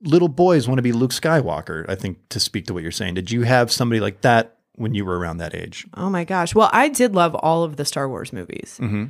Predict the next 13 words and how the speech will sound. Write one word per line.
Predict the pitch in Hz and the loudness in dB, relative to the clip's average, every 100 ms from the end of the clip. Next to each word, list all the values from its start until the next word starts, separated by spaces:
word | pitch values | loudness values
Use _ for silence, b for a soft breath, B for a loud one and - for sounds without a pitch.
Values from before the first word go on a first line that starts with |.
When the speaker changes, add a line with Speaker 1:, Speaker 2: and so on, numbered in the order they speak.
| - - | -10 -4
Speaker 2:
And, | 190 185 185 190 185 175 - | 0 2 2 2 -2 -6 -2
I | 190 | 0
mean, | 190 | 0
Carrie | - 240 240 | 2 4 4
Fisher | 233 208 | 2 2
as | 180 160 | 0 0
Princess | 180 160 151 | -4 -4 -4
Leia | 151 156 143 139 | 0 0 0 -2
was | 139 139 135 - - | -2 -4 -6 -14 -4
pretty | 175 151 | -2 0
badass. | 151 143 143 143 135 - | 0 0 0 -2 -4 -4
I | 160 | -2
mean, | 156 156 | 0 0